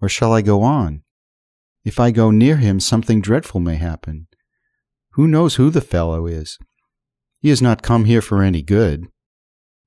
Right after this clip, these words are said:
If I go near him, he may jump up and throttle me, and there will be no getting away. Or if not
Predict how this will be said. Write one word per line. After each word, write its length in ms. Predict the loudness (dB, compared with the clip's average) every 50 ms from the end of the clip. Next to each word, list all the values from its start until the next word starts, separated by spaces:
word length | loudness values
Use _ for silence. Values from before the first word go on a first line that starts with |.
| _ _ -12
If 120 | -6 -2 0
I 100 | 0 2
go 180 | 2 2 4
near 320 | 4 4 4 4 4 2 2
him, 400 | 2 2 2 0 -2 -6 -8 -14 -20 _ _ _ _ _
he 120 | -2 0
may 160 | 2 2 2 2
jump 340 | 2 2 0 0 2 2
up 140 | 0 0 0
and 140 | 0 -2 0
throttle 400 | 0 0 0 2 2 2 0 0
me, 340 | 0 0 -2 -4 -8 -10 _ _ _ _ _ _ _ _ _ _ _ _ _ -2
and 100 | 0 2
there 120 | 4 4
will 80 | 4 4
be 140 | 4 4 4
no 220 | 4 4 2 2
getting 280 | 2 2 2 2 2 0
away. 520 | -2 -2 -2 -2 -4 -4 -6 -8 -10 -14 _ _ _ _ _ _ _ _ _ _ _ _ _ _ -2
Or 140 | 0 2 2
if 140 | 2 2 2
not 440 | 2 2 2 2 0 -2 -6 _